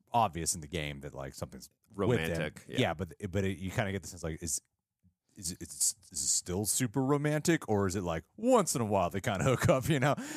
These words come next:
Speaker 1: Eh, but here is, no, they're, they're practically, like, living together, and they really care more for each other. Like, I like the touch of, like, looking at her eyes and how he's just, like, ready to, like, t-,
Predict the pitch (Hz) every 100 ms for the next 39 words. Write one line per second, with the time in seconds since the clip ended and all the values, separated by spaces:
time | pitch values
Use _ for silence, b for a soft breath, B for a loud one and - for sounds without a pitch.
0 | 262 - 117 104 131 113 113 101 135 120
1 | 104 95 113 120 92 90 104 101 95 98
2 | 139 123 104 90 85 104 101 87 85 80
3 | 85 95 _ _ - 92 85 80 78 -
4 | _ _ 90 92 95 87 - 98 92 90
5 | 85 - 82 80 85 73 73 78 82 82
6 | - 90 - 82 - - b b b _
7 | 87 82 78 82 - 85 78 78 76 73
8 | 76 73 76 73 71 - 80 76 71 67
9 | 78 80 76 71 - 73 71 69 - -
10 | 67 _ _ _ _ _ _ _ _ -